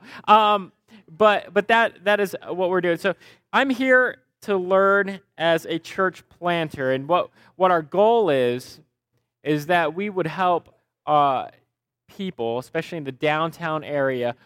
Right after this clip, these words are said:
learn how to love God, love neighbor. That we would see the flourishing of downtown in Colorado Springs, and not just one segment of the population, that we would see, uh, all segments of the population in downtown reached.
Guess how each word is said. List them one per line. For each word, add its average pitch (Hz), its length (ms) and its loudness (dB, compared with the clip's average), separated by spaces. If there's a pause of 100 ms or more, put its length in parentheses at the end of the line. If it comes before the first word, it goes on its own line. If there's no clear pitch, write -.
(160)
learn 156 240 0
how 160 180 -4
to 143 120 0
love 151 420 0
God, 143 340 2
love 139 340 0
neighbor. 120 520 -6 (640)
That 156 100 -2
we 175 100 2
would 190 160 -2
see 214 160 -6
the 196 100 -4
flourishing 202 880 -2
of 156 220 -2
downtown 160 760 -2
in 139 80 -8
Colorado 143 600 0
Springs, 135 600 -8 (300)
and 147 280 -4
not 170 360 -4
just 175 360 -2
one 165 240 -2
segment 180 460 -2
of 170 80 -4
the 156 60 -14
population, 147 800 -2
that 135 240 -2
we 151 120 -8
would 143 220 -14
see, 147 480 -10 (380)
uh, 127 240 -4 (380)
all 147 340 2
segments 120 500 -8
of 120 60 -18
the 120 80 -10
population 120 680 -8
in 120 120 -12
downtown 123 800 -8
reached. 113 520 -12